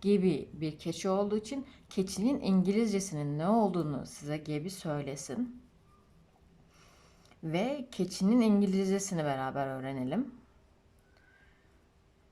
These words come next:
Peki dondurmanın İngilizcesini öğrenmiş miydik bu videoda? Dondurma ne demekti? Ice cream. Peki benim bir tane dondurmam var.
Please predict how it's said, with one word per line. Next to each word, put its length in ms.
Peki 300
dondurmanın 580
İngilizcesini 600
öğrenmiş 520
miydik 380
bu 80
videoda? 520
Dondurma 460
ne 160
demekti? 420
Ice 100
cream. 200
Peki 280
benim 300
bir 80
tane 280
dondurmam 680
var. 220